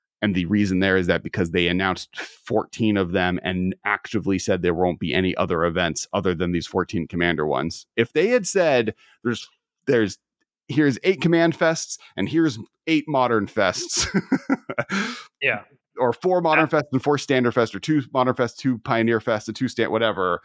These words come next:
Speaker 2: And one Legacy Vintage event.
Speaker 1: Yeah, yeah, yeah. Then I think people
Speaker 2: Not that
Speaker 1: would
Speaker 2: they
Speaker 1: have
Speaker 2: would.
Speaker 1: not had that. I,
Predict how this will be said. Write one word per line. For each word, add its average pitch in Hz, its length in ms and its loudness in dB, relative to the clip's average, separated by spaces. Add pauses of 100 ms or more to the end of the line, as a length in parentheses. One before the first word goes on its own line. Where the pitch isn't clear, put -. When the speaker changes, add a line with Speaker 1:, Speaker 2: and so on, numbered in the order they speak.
(100)
Speaker 2:
And 147 280 -2
one 185 280 0
Legacy 170 580 2
Vintage 151 520 -2
event. 113 580 -4
Speaker 1:
Yeah, 135 240 0
yeah, 120 200 2
yeah. 104 380 2
Then 143 200 2
I 147 60 2
think 165 180 -2
people 131 180 -2
Speaker 2:
Not 120 60 0
that 113 40 0
Speaker 1:
would 113 80 4
Speaker 2:
they 110 40 6
Speaker 1:
have 113 80 0
Speaker 2:
would. 113 60 2
Speaker 1:
not 113 260 2
had 110 260 -4
that. 101 160 0 (100)
I, 95 140 -2